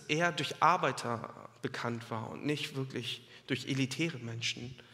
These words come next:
Er lebte in Nazareth und lebte nach dem Beruf seines eigenen Vaters, was damals die Tradition war. Denn er war auch Handwerker. Er war keine besonders schöne Person. Er war keine Person mit einem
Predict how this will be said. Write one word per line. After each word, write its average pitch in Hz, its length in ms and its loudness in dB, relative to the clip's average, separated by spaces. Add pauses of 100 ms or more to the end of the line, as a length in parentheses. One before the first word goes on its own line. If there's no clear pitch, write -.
(300)
Er 147 100 6
lebte 208 340 8
in 160 120 6
Nazareth 196 640 4
und 160 200 -2
lebte 175 400 0
nach 156 160 0
dem 143 160 -4
Beruf 135 340 -4
seines 135 420 -2
eigenen 143 340 0
Vaters, 139 420 -6
was 123 180 -4
damals 123 360 -2
die 123 80 -6
Tradition 127 640 -4
war. 113 180 -6 (680)
Denn 123 100 2
er 131 120 4
war 139 120 4
auch 143 200 -2
Handwerker. 117 520 -4 (920)
Er 135 160 6
war 165 200 4
keine 185 500 0
besonders 151 600 0
schöne 156 460 2
Person. 135 560 -4 (420)
Er 135 140 8
war 147 100 12
keine 196 380 6
Person 170 440 4
mit 165 120 2
einem 147 240 0